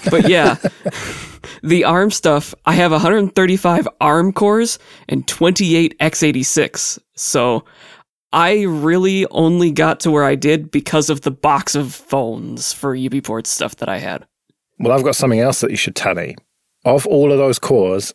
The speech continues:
Speaker 2: how many of them are on machines that are running proper gnu slash Linux? Android doesn't count.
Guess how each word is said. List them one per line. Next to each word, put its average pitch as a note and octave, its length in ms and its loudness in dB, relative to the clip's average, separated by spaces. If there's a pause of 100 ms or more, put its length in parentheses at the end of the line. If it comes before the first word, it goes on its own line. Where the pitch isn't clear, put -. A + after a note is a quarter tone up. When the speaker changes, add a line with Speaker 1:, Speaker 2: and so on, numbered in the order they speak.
Speaker 2:
how C3+ 260 0
many A#2+ 440 2
of G2 140 -8
them F2+ 340 -4
are G2+ 100 0
on G2 140 0
machines G2 420 -2
that - 120 0
are G2+ 60 2
running G2 280 0
proper A#2+ 600 0
gnu G#2+ 240 2
slash - 360 -4
Linux? F#2+ 420 -4
Android G#2 420 0
doesn't F#2 380 -4
count. - 480 -10